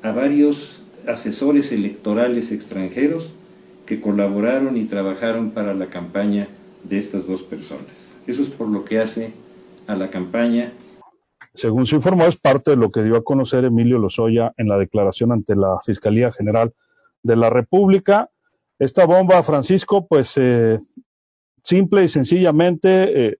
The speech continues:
Speaker 2: si fuéramos editores de un periódico, pudiéramos mencionar, implican a Peña Nieto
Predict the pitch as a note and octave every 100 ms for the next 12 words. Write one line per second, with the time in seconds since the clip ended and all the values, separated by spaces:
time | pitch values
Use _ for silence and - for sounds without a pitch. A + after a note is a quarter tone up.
0 | _ - A#2 D3+ E3 D#3+ A#2 - - _
1 | _ _ - B2 B2+ E3+ F3+ F#3 C#3+ D3
2 | D#3 D3+ D3+ E3+ D#3+ F3 F3 F#3 _ _
3 | _ _ _ _ C3+ C3 D#3+ E3+ C3+ B2
4 | C3 A2+ C#3 D#3 F3 - E3 D3+ F#3+ G#3+
5 | G#3+ G#3+ F#3 C#3+ D#3+ D3+ D3+ F3+ G#3 G#3
6 | A#3